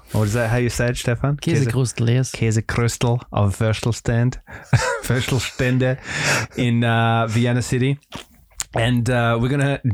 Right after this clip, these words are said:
Speaker 1: jump over and talk. I'm gonna ask these guys, which is not easy for them because they've got high standards. Uh, best Würstelstände in the city, your top three.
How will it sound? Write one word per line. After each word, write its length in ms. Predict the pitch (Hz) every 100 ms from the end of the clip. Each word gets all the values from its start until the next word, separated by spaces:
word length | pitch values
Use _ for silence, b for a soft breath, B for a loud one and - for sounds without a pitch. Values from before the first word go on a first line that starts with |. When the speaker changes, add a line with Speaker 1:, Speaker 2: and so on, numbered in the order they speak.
| - -
Speaker 1:
jump 340 | 135 135 131
over 420 | 123 131 127 135 117
and 240 | 123 113
talk. 480 | - 117 123 143 - -
I'm 200 | 123 120
gonna 120 | 127
ask 300 | 90 120 -
these 160 | 113 -
guys, 440 | 107 104 123 -
which 240 | 127 110 110
is 80 |
not 180 | 123 139
easy 420 | 110 98 110 156 -
for 160 | - 107
them 320 | 104 117 143 -
because 260 | 117 113 104
they've 120 | 110
got 180 | 101 104
high 120 | 120
standards. 580 | - 107 101 120 151 - B B B B B B B -
Uh, 440 | 107 104 104 104 -
best 640 | 135 104 131 165 - - - _ -
Würstelstände 1120 | 117 139 139 120 107 - - 113 110 113 127
in 140 | 123 117
the 80 |
city, 480 | 113 - 104 113 131 - - -
your 140 | 117
top 260 | 104 123 -
three. 400 | - 110 101